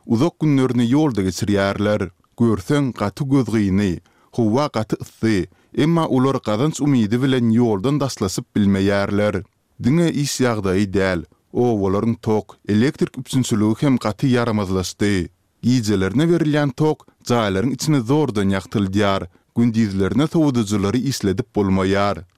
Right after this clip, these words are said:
Diňe haladilnigi işletmäge ýetse bolýar diýip, tokda işleýän beýleki enjamlary mümkin bolsa ulanmajak bolýarlar.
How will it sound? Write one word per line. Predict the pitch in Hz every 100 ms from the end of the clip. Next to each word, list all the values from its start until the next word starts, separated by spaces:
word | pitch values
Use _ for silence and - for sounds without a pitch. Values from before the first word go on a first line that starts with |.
| _ -
Diňe | 135 139 85
haladilnigi | 123 117 104 151 175 156 143
işletmäge | 143 127 117 113 95 110 127
ýetse | 120 - 143 110
bolýar | 95 117 160 139
diýip, | 147 147 _ _
tokda | - 131 98 -
işleýän | 160 160 143 131 131 113
beýleki | 117 98 98 165
enjamlary | 151 156 139 127 120 123 113 _ -
mümkin | 123 113 - 180 160
bolsa | 135 143
ulanmajak | 123 139 139 135 104 98 -
bolýarlar. | 104 104 101 101 104 104 -